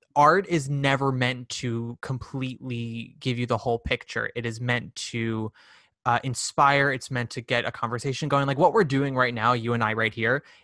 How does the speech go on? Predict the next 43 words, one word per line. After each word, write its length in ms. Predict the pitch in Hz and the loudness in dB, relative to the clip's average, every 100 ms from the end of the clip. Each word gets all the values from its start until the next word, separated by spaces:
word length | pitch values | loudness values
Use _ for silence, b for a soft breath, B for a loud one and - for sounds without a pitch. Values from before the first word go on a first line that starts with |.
| _ | _
is 320 | 151 139 - - | 0 2 -4 -14
what 600 | 123 120 123 131 127 - _ - | -12 -2 6 6 6 0 _ -6
Hamilton 720 | - 135 127 - 123 120 - _ _ - | 0 2 2 0 -2 -2 -8 _ _ -4
is 180 | 127 117 | -4 -2
inspiring 720 | 117 - 123 123 117 110 113 - | -6 2 4 6 2 -2 -8 -14
to 100 | 120 | -4
do. 280 | 139 123 110 | 0 2 4
That 180 | 147 160 | 4 6
is, 300 | 135 123 - | 2 0 -2
is 140 | 151 135 | -4 -2
aspiring 300 | 120 123 110 | -2 -2 -2
to 60 | |
do. 80 | 117 | -6
Hamilton 380 | 107 147 160 175 | 0 2 2 0
is 100 | 139 | -4
aspiring 600 | 131 - 131 131 127 117 | -6 2 2 4 0 -2
for 200 | - - | -6 -2
us 160 | 123 - | -2 -2
to 180 | 131 117 | -8 -10
do 380 | - 127 120 123 | -4 -2 -2 -4
exactly 460 | 113 117 113 117 | -4 0 0 -2
what 140 | 110 101 | -4 -6
we're 100 | 107 | -6
doing, 380 | 113 58 - - b b - | -4 -6 -10 -18 b b -4
which 180 | 135 | -2
is 100 | 131 - | -2 -4
to 100 | 135 | -2
talk 300 | - 143 123 | 4 4 2
about 240 | 113 110 | -2 -2
this, 260 | 101 104 - _ _ _ _ _ - | -4 -6 -8 _ _ _ _ _ -2
to 80 | 156 | 4
go 120 | 127 | 4
into 160 | 117 151 | 2 4
other 280 | 139 139 123 | 4 4 0
subjects, 440 | - 110 110 - | -2 -4 -6 -10
to 280 | - 123 120 b - | -8 -6 -6 b -2
reference 320 | 117 131 123 | 0 -2 2
other 240 | 147 147 131 | 4 4 2
things 240 | 120 107 | -2 -4
that 100 | 117 | -6
we've 220 | 107 104 | -8 -6
read, 300 | 110 104 101 | -4 -4 -6
to 440 | - 120 113 113 | -10 -8 -6 -6